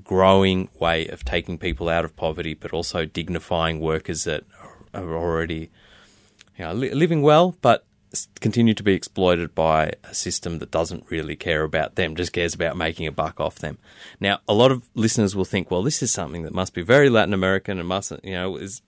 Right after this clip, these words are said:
it's not something that will really happen here in Australia." But just on the first of December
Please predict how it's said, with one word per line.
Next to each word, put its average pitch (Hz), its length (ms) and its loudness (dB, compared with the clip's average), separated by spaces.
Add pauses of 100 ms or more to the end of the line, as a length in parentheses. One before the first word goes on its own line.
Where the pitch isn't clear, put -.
(180)
it's - 180 -8
not 139 180 2
something 117 300 0
that 101 140 -2
will 98 140 -4
really 98 340 2
happen 90 340 -2
here 90 180 -2
in 87 80 -2
Australia." 78 540 -6
But - 260 -6 (440)
just - 260 -4
on 104 100 -2
the 92 60 -2
first - 320 0
of 98 80 -4
December 92 640 0